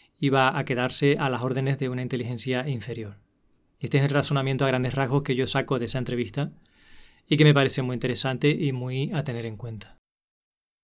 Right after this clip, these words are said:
Max expone que habría que tener la I A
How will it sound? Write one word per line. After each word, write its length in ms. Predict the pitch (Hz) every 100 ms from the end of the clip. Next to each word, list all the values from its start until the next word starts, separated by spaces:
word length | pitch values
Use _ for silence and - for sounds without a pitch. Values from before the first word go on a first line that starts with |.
| _ _ _ _ _ _ _ _ _ -
Max 360 | 139 147 151
expone 480 | 156 147 147 151 170
que 480 | 156 139 131 127 - _ _ _ -
habría 220 | 123 143
que 60 | 147
tener 220 | 151 143
la 140 | 139
I 120 | 143 143
A 300 | 135 131